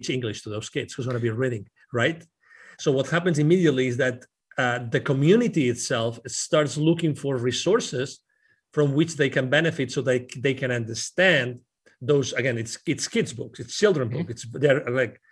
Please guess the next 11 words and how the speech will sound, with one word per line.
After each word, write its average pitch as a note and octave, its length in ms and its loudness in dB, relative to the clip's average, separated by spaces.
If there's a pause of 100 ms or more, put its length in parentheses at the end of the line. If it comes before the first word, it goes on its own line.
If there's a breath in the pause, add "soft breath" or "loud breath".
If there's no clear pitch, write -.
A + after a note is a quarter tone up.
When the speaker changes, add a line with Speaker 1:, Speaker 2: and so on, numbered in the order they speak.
(180)
Speaker 1:
very E3+ 260 8
easy D#3 400 4
to B2+ 100 -8
translate, A#2+ 680 -4
right? B2+ 320 -6 (680 loud breath)
And D3 460 4 (360)
so D#3+ 340 2
the, D3 100 0 (160)
the, D3 240 -2
the C#3 200 -2
adults C#3+ 680 4